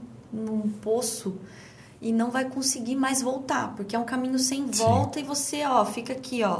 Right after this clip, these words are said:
Speaker 2: É muita comparação.
Speaker 1: Adoecido, não dá.
Speaker 2: Eu
Speaker 1: Não dá.
Speaker 2: aprendi,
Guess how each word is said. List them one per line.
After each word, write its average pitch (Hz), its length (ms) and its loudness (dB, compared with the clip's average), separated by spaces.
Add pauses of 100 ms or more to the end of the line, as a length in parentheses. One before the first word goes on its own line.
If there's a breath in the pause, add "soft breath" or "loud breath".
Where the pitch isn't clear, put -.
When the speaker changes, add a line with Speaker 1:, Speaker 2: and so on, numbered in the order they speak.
Speaker 2:
É 131 40 4
muita 127 220 4
comparação. 131 760 0
Speaker 1:
Adoecido, 214 880 2
não 190 180 0
dá. - 260 -2 (240)
Speaker 2:
Eu 123 140 6
Speaker 1:
Não 127 80 10
dá. - 40 4
Speaker 2:
aprendi, 127 540 6